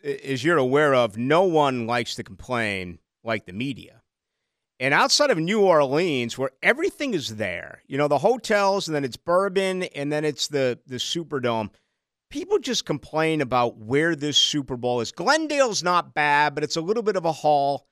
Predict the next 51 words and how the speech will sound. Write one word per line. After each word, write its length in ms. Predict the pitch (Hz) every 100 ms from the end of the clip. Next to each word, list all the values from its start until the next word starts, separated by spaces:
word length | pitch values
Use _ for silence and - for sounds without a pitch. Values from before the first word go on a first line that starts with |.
| _ -
to 80 | 151
get 160 | 160 160
to 80 |
the 80 | 147
stadium. 520 | - 156 139 139 143
Same 300 | 139 185 214
thing 240 | - 196 190
in, 200 | 165 147 _ _ -
in 140 | 160 160
Los 340 | 160 151 160
Angeles, 580 | 151 151 147 151 147 -
and 160 | 135
in, 160 | 139 143
even 300 | 139 170 175
go 80 | 170
back 220 | 170 160
to 60 | 156
the 140 | 151
Orange 420 | 160 165 165 127
Bowl 380 | 160 156 151 151
or, 180 | 135 127
or 220 | 131 127
where 140 | 139
the 100 | 135
new 160 | 143 165
stadium 480 | - 165 156 156 151
is 240 | 147 143
and 140 | 123 113
kind 240 | 135 127
of, 120 | 117
uh, 200 | 117 107 - _ _ -
in 160 | 143 143
North 320 | 151 160 143
Miami, 480 | 147 143 143 143 127
South 340 | - 143 143
Fort 300 | - 147 117
Lauderdale. 520 | 123 131 143 139 123
But 120 | 117 160
it, 160 | 156
it 80 | 185
just 180 | 339 -
feels 220 | 294 226
like 160 | 214 185
no 60 |
matter 180 | 180 156
where 400 | 131 160 240 294
the 120 | 294
Super 440 | - - 226 214 180
Bowl 340 | 175 151 131 143
is, 400 | 139 110 101 -
there 160 | 139